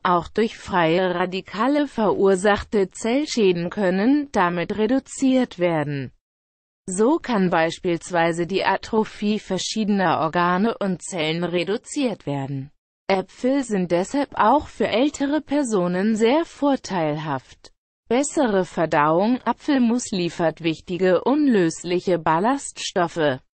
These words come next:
Du solltest jedoch auch die Schale verwenden, denn gerade darin sind die meisten enthalten. Es fördert die Darmmotilität und verbessert das Stuhlvolumen.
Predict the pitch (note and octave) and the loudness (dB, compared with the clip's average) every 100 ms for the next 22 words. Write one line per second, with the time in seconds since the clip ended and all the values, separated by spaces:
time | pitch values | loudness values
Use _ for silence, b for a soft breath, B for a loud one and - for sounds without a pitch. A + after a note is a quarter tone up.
0 | _ _ C#4 C#4 G3 A#3 E4+ - C#4+ - | _ _ -2 0 0 0 -2 -4 -8 -6
1 | G#3+ F#3+ G3+ - - C4+ - - G#3 - | -2 0 0 0 0 0 0 -6 -6 -4
2 | F#3 D#3 D#3+ F3+ B3 A3+ B3+ B3 A3+ D3 | 0 0 0 -2 -4 -2 -2 -2 -4 -6
3 | C3+ B2 _ _ _ - A#3 A#3 - B3+ | -8 -8 _ _ _ 0 2 0 0 0
4 | G#3 F#3 D3+ E3+ E3+ F3+ F#3+ A3+ C#4 A#3+ | 2 2 2 0 2 4 4 2 2 2
5 | F#3+ F#3 - F3+ F3+ F3 F3+ - - E3 | 0 -4 -4 -2 0 0 -2 -6 -8 -8
6 | - D3+ D3+ D3 C3+ - D3+ C3+ B2 _ | -6 -6 -4 -4 -4 -4 -8 -8 -10 _
7 | _ _ B3 A#3+ - A#3 C4 D#4 C4 - | _ _ -2 -2 -2 0 2 2 0 -2
8 | D4 C4 C#4 A3+ F3+ E3 D#3+ E3+ D#3+ E3 | -4 0 0 0 0 -2 -4 -6 -4 -4
9 | D#3+ F#3+ E3 - G3 G3+ - E3+ D3+ D3+ | -4 -4 -4 -4 -4 -4 -2 -4 -2 -4
10 | - D3 - F3+ E3+ - B3+ A3 E3 E3 | -4 -6 -2 -2 -2 -2 0 2 0 -2
11 | D#3+ D#3 D3+ C3+ B2+ | -2 -2 -2 -4 -6